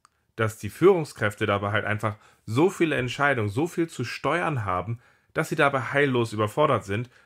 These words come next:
was uns im Grunde wieder bei der ganzen Liste zurückbringt zu Punkt eins, nämlich langsame Entscheidung. Weil sie treffen diese langsame Entscheidung nicht, weil sie nicht Lust hätten, schneller Entscheidungen zu treffen,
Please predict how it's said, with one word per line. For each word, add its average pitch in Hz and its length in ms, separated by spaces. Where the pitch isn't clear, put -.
was 127 240
uns 139 140
im 110 140
Grunde 127 340
wieder 113 200
bei 104 140
der 98 100
ganzen 131 300
Liste 123 340
zurückbringt 110 580
zu 110 120
Punkt 104 260
eins, 107 320
nämlich 107 220
langsame 110 380
Entscheidung. 117 480
Weil 110 140
sie 113 100
treffen 156 320
diese 117 160
langsame 110 360
Entscheidung 110 360
nicht, 110 220
weil 107 140
sie 98 280
nicht 110 160
Lust 143 260
hätten, 113 180
schneller 160 280
Entscheidungen 110 460
zu - 120
treffen, 117 420